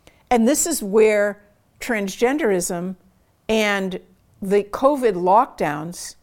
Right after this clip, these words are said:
start to intersect. So, uh, the covid lockdowns with kids not going to school and being online twenty-four seven,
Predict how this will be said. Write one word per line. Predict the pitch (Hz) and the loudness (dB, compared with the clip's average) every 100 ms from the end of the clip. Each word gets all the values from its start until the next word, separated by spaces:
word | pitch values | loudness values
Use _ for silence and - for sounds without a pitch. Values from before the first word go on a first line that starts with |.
| _ _ _ _ | _ _ _ _
start | - - 240 240 | -8 2 2 2
to | - 226 | -2 -4
intersect. | 220 185 - 175 - - - - _ _ _ _ _ 220 214 85 80 _ _ _ _ _ _ _ _ _ _ _ - | -4 -4 -2 -4 -4 -14 -20 -20 _ _ _ _ _ _ -20 -20 -20 _ _ _ _ _ _ _ _ _ _ _ -4
So, | - 247 220 214 - _ _ _ _ | 2 4 2 -2 -14 _ _ _ _
uh, | 233 214 220 | 0 0 -2
the | 214 226 | -4 0
covid | - 302 302 220 | 2 2 2 0
lockdowns | 202 220 226 202 180 180 - - | 2 2 0 -6 -6 -8 -10 -2
with | 202 190 | -2 -2
kids | - 233 202 190 - | 2 4 4 -2 -6
not | 208 202 208 | -2 -2 0
going | 233 214 | -2 -2
to | 196 | -4
school | - 220 180 160 180 _ _ _ _ _ _ _ | -2 0 0 -2 -10 _ _ _ _ _ _ _
and | 220 208 196 185 | -2 0 -2 -4
being | 240 254 254 | 0 2 2
online | 220 214 208 185 196 190 170 175 - _ _ _ _ _ | 2 0 0 -2 -2 -2 -4 -8 -14 _ _ _ _ _
twenty-four | - 254 240 226 220 | -6 -2 0 0 -2
seven, | 202 - 208 196 165 | -2 0 0 0 -6